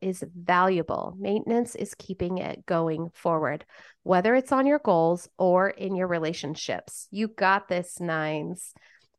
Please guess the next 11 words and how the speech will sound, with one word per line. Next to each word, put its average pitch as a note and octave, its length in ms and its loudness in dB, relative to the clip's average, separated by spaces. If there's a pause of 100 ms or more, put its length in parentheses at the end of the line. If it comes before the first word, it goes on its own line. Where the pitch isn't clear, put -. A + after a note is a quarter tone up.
(140)
Okay, A#3+ 640 2
so C#4 460 4 (100)
that's D#4 280 0 (100)
all C#4+ 200 10
I E4 120 8
have D4+ 420 4
for D#4 120 2
you D4 260 0
today, B3+ 400 2
my A#3+ 180 6
friends. G#3+ 520 2